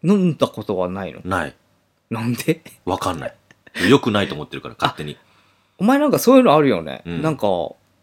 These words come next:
Speaker 1: れは薬っぽいものダメだよね。
Speaker 2: そう。
Speaker 1: サプリとかね。
Speaker 2: あ、ほんとそう。だから、サプリも取りたいって言ったけど、ダメって言ったもん。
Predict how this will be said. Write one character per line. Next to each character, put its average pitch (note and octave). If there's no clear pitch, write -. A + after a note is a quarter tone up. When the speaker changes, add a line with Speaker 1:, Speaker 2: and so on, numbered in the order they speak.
Speaker 1:
れ A3
は G3+
薬 D4+
っ -
ぽ E4
い -
も C#3
の G#2
ダ G#2
メ G2+
だ E2+
よ A#1
ね。 B1
Speaker 2:
そ G2
う。 -
Speaker 1:
サ -
プ B2+
リ F#2+
と -
か -
ね。 -
Speaker 2:
あ、 F2
ほ -
ん -
と G#2+
そ -
う。 -
だ G2
か F2+
ら、 E2+
サ -
プ C3
リ G#2+
も F#2
取 A#2+
り A#2
た G#2+
い F2
っ -
て -
言 E2+
っ -
た D#2
け E2+
ど、 D#2
ダ E2
メ A#2+
っ -
て -
言 -
っ -
た C#2+
も B1
ん。 -